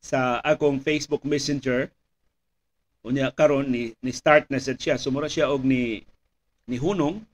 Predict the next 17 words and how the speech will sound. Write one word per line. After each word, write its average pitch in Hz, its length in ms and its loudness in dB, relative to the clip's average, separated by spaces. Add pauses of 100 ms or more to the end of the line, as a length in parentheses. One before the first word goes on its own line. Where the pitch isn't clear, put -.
(420)
Mao 147 80 -2
ni 170 160 2
nahitabo 160 400 0
sa - 160 -4
panahon 139 480 0
ni, 127 320 0 (480)
asa 151 160 2
dihang 143 240 4
na-interview 131 480 2
nato 135 320 0
si 131 480 -2 (480)
kanhi 131 560 4 (960)
Pag-asa 139 400 0
Vice 127 320 0
Director 123 480 -2
Oscar 113 320 -4
Tabada. 110 400 -4